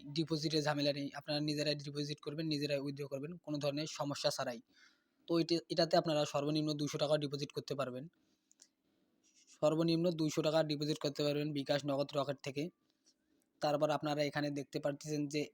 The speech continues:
অ্যাপস ডাউনলোড করে আপনারা পাঁচশো টাকা বোনাস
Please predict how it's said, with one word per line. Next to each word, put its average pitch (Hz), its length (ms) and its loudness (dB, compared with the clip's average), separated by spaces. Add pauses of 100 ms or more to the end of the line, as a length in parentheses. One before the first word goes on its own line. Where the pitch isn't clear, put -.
(760)
অ্যাপস 160 320 0
ডাউনলোড 156 460 0
করে 170 180 2
আপনারা 143 320 -2 (960)
পাঁচশো 160 280 2
টাকা 160 180 4
বোনাস 151 300 0